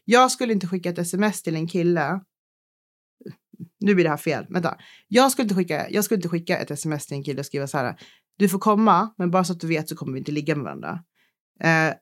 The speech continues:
om jag inte är inställd i mitt eget huvud på att vi kanske kommer att ligga med varandra, då skulle jag aldrig bjuda hem honom.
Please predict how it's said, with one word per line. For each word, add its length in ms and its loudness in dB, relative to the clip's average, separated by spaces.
om 240 8
jag 300 4
inte 260 0
är 120 -2
inställd 540 4
i 40 4
mitt 120 0
eget 220 -4
huvud 400 2
på 220 2
att 340 -4
vi 80 -6
kanske 260 4
kommer 180 2
att 40 0
ligga 200 2
med 120 2
varandra, 320 -6
då 60 -6
skulle 160 4
jag 80 8
aldrig 160 0
bjuda 180 0
hem 240 2
honom. 320 -10